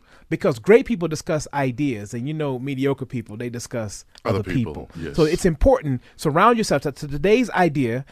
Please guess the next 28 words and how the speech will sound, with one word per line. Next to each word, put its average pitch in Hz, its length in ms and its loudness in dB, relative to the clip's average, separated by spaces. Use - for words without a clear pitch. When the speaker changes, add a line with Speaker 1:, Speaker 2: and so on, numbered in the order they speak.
Speaker 1:
surround 175 440 0
yourself 190 380 -4
with 135 140 -6
people 127 500 -4
who 202 80 0
will 180 200 4
encourage 185 600 2
you 156 80 -6
to 147 100 -2
hold 160 240 2
on 156 120 2
to 143 100 -8
your 139 120 -2
idea 123 600 -4
instead 156 280 -4
of 143 100 -6
talk 127 300 -6
down 156 280 2
to 143 140 -8
you 120 200 -4
about 120 320 -4
your 123 100 -4
idea, 120 460 -2
because 131 260 -4
you're 151 60 -8
gonna 151 160 0
create 143 320 -4
new 139 200 0